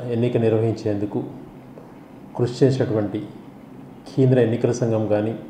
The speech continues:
రాష్ట్ర ఎన్నికల సంఘం కానీ, జిల్లా యంత్రాంగం అంతా కూడా పోలీస్ యంక-, యంత్రాంగంతో సహా నిష్పక్ష-, నిష్పక్షపాతంగా వ్యవహరించడం, మ్, ప్రజలు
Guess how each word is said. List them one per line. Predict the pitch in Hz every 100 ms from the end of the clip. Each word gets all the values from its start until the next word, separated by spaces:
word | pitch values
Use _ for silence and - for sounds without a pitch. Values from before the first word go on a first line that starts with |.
| -
రాష్ట్ర | 113 113 123 123
ఎన్నికల | 113 113
సంఘం | 104 110 104 104
కానీ, | 104 107
జిల్లా | 104 110 117
యంత్రాంగం | 107 104 104 104 101
అంతా | 98 101
కూడా | 107 107 110 - - - - - - -
పోలీస్ | 120 117
యంక-, | 120 113 113 131
యంత్రాంగంతో | 123 113 113 107 101
సహా | 101 113 107 113 - - - - -
నిష్పక్ష-, | 123 123 - 131 - -
నిష్పక్షపాతంగా | 135 123 135 - - 120 127 117
వ్యవహరించడం, | 110 107 110 104 113 113 - - - - - - - - - - - - - - 131
మ్, | 120 117
ప్రజలు | 113 110 120